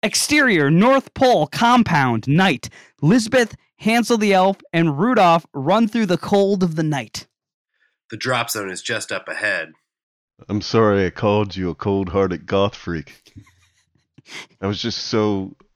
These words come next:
Speaker 3: upset. I, I didn't want to believe.
Speaker 2: You had every right to be mad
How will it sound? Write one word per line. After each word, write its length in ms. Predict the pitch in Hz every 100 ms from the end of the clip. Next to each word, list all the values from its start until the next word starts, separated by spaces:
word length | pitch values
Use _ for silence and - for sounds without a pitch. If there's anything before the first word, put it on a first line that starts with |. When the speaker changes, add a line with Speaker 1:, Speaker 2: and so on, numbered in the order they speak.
| _
Speaker 3:
upset. 540 | 104 - - 120 107 - _ _ _ _ _
I, 140 | 98 -
I 80 | 123
didn't 240 | 107 147
want 140 | 131 127
to 60 |
believe. 600 | 101 104 127 185 87 - _ _ _ _ _ -
Speaker 2:
You 160 | 123
had 180 | 135 127
every 220 | 120 110
right 240 | 98 92 -
to 100 | 87
be 100 | 85
mad 420 | 82 80 78